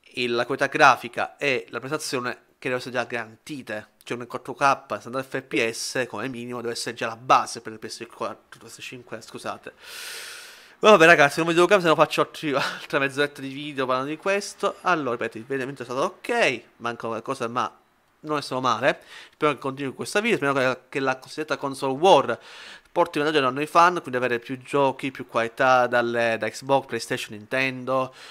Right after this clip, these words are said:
e, e non solo, eh, noi l'abbonamento, plastic, tac, che poi non dà granché,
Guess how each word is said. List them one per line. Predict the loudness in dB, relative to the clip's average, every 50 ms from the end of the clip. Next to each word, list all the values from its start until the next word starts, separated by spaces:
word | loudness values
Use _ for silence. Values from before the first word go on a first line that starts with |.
| -20 -20 -18
e, | _ -6 -4 -4 -2 -4 -4 -4 -4 -4 -2 -4 -4 -4 -6 -8 -8 -8 -8 -8 -10 -14 _ _ _ _ -20 -20 -20 -12
e | -10 -8 -8
non | -4 -2 -2 -2 -2
solo, | -4 -8 -8 -6 -4 0 0 2 2 4 4 4 4 4 2 2 0
eh, | 0 -2 -2 -2 -4 -6
noi | -6 -6 -6 -4
l'abbonamento, | -4 -4 -6 -4 -4 -4 -2 0 0 0 0 -2 -4 -12 _ -6 -6 -6
plastic, | -4 0 2 4 4 4 2 -2 -12 -16 _ _ _ -10 -10 -10 -10 -10 -6 -6 -6 2
tac, | 4 4 4 4
che | 0 -4
poi | -4 -2 -2 0 0 0 -2 -4 -6 _
non | -12 -10 -10 -6
dà | -4 -4 -4 -4 -6 -8
granché, | -6 -6 -6 -6 -8 _ -12 -12 -12 -12 -14